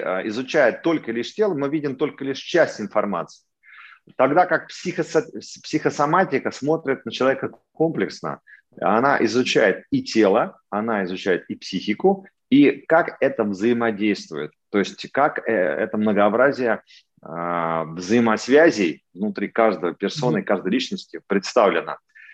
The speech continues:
Speaker 1: И ещё один очень важный момент, а, это, м, информация, которая на протяжении нескольких тысяч лет копилась восточной медициной, когда они рассматривают, что человек — это не только физическое тело, это ещё энергетическая субстанция,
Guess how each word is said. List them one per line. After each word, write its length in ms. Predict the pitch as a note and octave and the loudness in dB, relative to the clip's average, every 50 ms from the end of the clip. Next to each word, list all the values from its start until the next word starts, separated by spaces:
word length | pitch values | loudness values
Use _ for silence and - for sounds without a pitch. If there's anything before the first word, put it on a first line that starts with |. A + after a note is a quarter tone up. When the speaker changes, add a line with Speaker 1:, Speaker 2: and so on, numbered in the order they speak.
| - _ _ _ - | -20 _ _ _ 4
Speaker 1:
И 60 | C3 | 4
ещё 320 | D#3 E3 D#3+ - - G#3+ G3+ | 6 6 6 6 6 6 6
один 220 | D#3+ C3+ C3 C3 | 6 4 4 2
очень 240 | C3 B2+ - A#2+ A2+ | 2 0 0 0 2
важный 300 | A2 A#2+ A#2 G2+ A2 G#2+ | 4 4 4 2 0 0
момент, 460 | A2 A2+ B2+ C#3+ F3+ G#3+ A3+ A3+ - - - - - | 0 0 0 0 -2 -2 -2 -4 -6 -8 -12 -12 -8
а, 320 | - G2 G2 G2 F#2+ - - | -4 -2 -2 0 -2 -2 -2
это, 600 | - C3 C3 - _ - C3+ C3 B2+ A#2+ G#2 - - _ _ _ _ _ _ _ - | -2 -4 -4 -2 _ 4 4 6 6 4 2 -2 -8 _ _ _ _ _ _ _ -16
м, 400 | - D#2+ E2 E2 E2 E2 E2+ - - | -14 -12 -10 -10 -10 -10 -10 -10 -8
информация, 720 | - A2+ G#2+ A2 - B2+ C3+ D#3 F3+ G3+ A3 G#3+ - A#2+ | -6 -6 -4 0 2 2 4 4 4 4 4 4 2 0
которая 500 | A2 A#2+ A#2+ - D3 C#3 C3 C3 B2 A2 G2 | 0 0 0 0 0 0 2 2 0 0 -2
на 200 | A#2 A#2 B2 B2 | -6 -8 -10 -10
протяжении 520 | - C3 C3+ C#3+ C3+ B2+ D3 C#3 B2+ A#2+ | -10 -10 -8 -6 -6 -4 -4 -4 -4 -2
нескольких 520 | A#2 B2+ C3+ C3 - A2+ G2+ - A2 G2 - | -2 -2 -4 -4 -6 -12 -10 -8 -8 -8 -6
тысяч 360 | - A#2+ - - G#2 - - | -8 -6 -4 -2 -4 -2 2
лет 160 | - E3+ E3 - | 2 2 2 2
копилась 540 | - A2+ G2+ - C3+ C3+ C3+ C3 - - - | 0 -2 0 2 2 4 4 4 4 2 0
восточной 460 | A#2 A2+ - - D3 C#3 - - G#2 | 0 0 2 2 0 0 0 0 -2
медициной, 500 | G2 F#2+ F#2 G2+ G2 - - F2+ E2 D#2 - | 0 0 -2 -4 -4 -4 -6 -6 -6 -6 -6
когда 460 | E2+ F2+ F#2 G2 A2+ A2+ G#2+ D2+ B1 - - - - C2 B1 | -6 -4 0 2 4 4 4 4 2 0 -4 -4 -4 -2 -2
они 200 | F#2 G2+ A#2 C3 | -2 -2 0 2
рассматривают, 580 | C3+ B2 - - C3 B2+ B2+ - A#2 A2 G#2+ G2 | 2 2 2 2 2 2 2 4 2 2 0 0
что 420 | - - A2+ G#2+ G#2+ G2 - - _ _ _ | -2 -2 0 2 2 0 -2 -4 _ _ _
человек — 540 | - - A2+ A2+ A2+ A#2 D#3 F3 - - - | -4 0 2 4 4 4 2 -2 -4 -6 -8
это 200 | - A#2 - - | -8 -8 -8 -8
не 120 | B2 C3+ C3+ | -8 -8 -8
только 360 | - - F3 F#3 F#3 F3+ C#3+ | -4 0 0 0 2 0 -4
физическое 480 | - - B2 G#2+ G2+ - - - G#2 G2 | -4 -4 -6 -6 -6 -8 -8 -8 -8 -4
тело, 200 | - G#2 F#2+ G2+ | -2 0 0 0
это 140 | G#2 A#2 | 0 0
ещё 220 | A#2 A2+ - C3 A#2+ | -2 -2 -2 -2 -2
энергетическая 680 | A#2+ A#2+ A#2+ A#2 A#2 G#2+ - A#2+ G#2 F#2+ G#2+ - F#2+ - | -2 -2 -4 -4 -6 -8 -8 -8 -8 -6 -6 -4 -4 -4
субстанция, 720 | - A2+ - - - C3+ D#3+ F3+ - - - G#2 F2 | -2 -4 -6 -2 0 0 0 0 -2 -4 -2 0 0